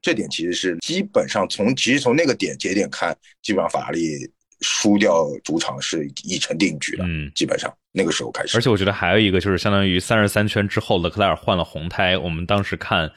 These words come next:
Speaker 2: 说等待着说，哎，勒克莱尔能够比如说一圈儿追维斯塔潘，比如说追个点儿八，追个一秒，但是发现一圈儿只能追个零点五左右。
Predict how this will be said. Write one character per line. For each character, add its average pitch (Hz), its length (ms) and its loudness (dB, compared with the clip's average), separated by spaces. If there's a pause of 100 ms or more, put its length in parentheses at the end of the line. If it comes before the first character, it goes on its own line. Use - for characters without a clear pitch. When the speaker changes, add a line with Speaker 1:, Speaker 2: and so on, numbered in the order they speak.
(240)
Speaker 2:
说 98 260 2
等 85 320 -2
待 95 140 4
着 87 80 2
说， 90 340 2
哎， 92 140 2
勒 85 120 0
克 98 120 0
莱 92 80 4
尔 87 80 2
能 80 180 -4
够 87 100 2
比 82 120 -4
如 78 100 -4
说 90 180 0
一 95 100 0
圈 - 220 0
儿 87 420 4
追 90 260 0
维 87 140 2
斯 - 100 -6
塔 82 120 -4
潘， 85 380 0
比 80 60 0
如 80 80 0
说 82 180 0 (240)
追 92 160 0
个 92 60 2
点 87 120 0
儿 76 60 -6
八， 82 200 2
追 87 180 -2
个 90 40 0
一 90 120 2
秒， 80 220 -2 (260)
但 92 120 2
是 85 60 2
发 85 120 4
现 87 140 0
一 85 60 2
圈 85 160 -2
儿 85 40 2
只 78 100 -8
能 80 100 -2
追 87 140 0
个 85 80 2
零 80 100 -2
点 80 180 2
五 76 120 -2
左 69 180 -6
右。 78 180 -4